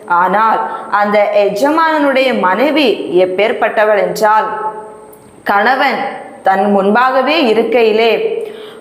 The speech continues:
கொடுத்த கணவனுக்கு தன் சரீரத்தாலும் தன் எல்லா காரியத்தாலும் மகிமையை கொடுக்க வேண்டிய அவள் என்ன செய்கின்றார்?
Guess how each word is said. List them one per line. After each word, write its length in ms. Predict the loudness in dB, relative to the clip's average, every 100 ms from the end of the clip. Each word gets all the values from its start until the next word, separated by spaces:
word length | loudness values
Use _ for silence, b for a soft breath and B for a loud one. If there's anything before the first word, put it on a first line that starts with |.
| -2
கொடுத்த 420 | 0 2 0 -2
கணவனுக்கு 1120 | 0 0 0 2 2 2 2 2 2 0 -2
தன் 240 | -2 0 0
சரீரத்தாலும் 920 | 0 2 2 0 0 2 2 2 2 0 -6 -10 B B
தன் 300 | -2 0 0
எல்லா 440 | 2 2 2 2 0
காரியத்தாலும் 880 | 0 0 2 0 0 0 2 2 0 -2 -6 0
மகிமையை 640 | 0 2 0 0 0 -2 0
கொடுக்க 360 | 0 2 0
வேண்டிய 540 | 2 0 2 2 2 2
அவள் 200 | 0 2
என்ன 260 | 0 -2 -4 0
செய்கின்றார்? 720 | 0 2 0 0 2 2